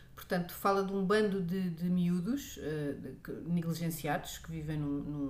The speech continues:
num, numa espécie de um bairro de lata. Ahm, mete um tesouro, mete uma bruxa,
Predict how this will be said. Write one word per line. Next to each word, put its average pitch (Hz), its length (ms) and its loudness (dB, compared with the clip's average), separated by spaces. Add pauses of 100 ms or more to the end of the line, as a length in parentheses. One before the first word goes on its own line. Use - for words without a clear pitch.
(200)
num, - 1200 -12
numa 151 140 -2
espécie 160 420 -4
de 156 80 -4
um 156 140 -2
bairro 156 760 2 (400)
de 156 560 -2
lata. 160 480 2 (520)
Ahm, 170 800 0
mete 202 260 2
um 196 100 2
tesouro, 165 720 0 (120)
mete 175 320 0
uma 170 160 2
bruxa, 165 640 -2